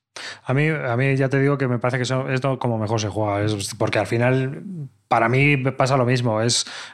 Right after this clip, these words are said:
lo que hablábamos antes de los juegos estos de minis, ¿no? Eso, son juegos de pasar la tarde entretenida con amigos,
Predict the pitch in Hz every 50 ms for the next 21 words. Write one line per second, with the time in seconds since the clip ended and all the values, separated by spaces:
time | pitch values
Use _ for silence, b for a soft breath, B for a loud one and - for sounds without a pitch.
0 | B - 127 120 127 123 123 127 123 120 117 120 123 123 127 131 135 135 139 131
1 | 139 131 135 127 123 117 135 131 127 131 123 - 139 123 123 123 120 131 127 120
2 | 110 107 110 120 135 147 139 127 123 113 120 120 113 113 117 - 127 123 120 -
3 | 135 131 139 135 127 131 127 123 - 117 110 - 131 127 127 123 - 139 139 131
4 | 139 135 135 127 - 127 123 - 123 127 139 143 139 135 131 123 123 123 123 123
5 | 135 147 147 135 139 139 139 139 139 B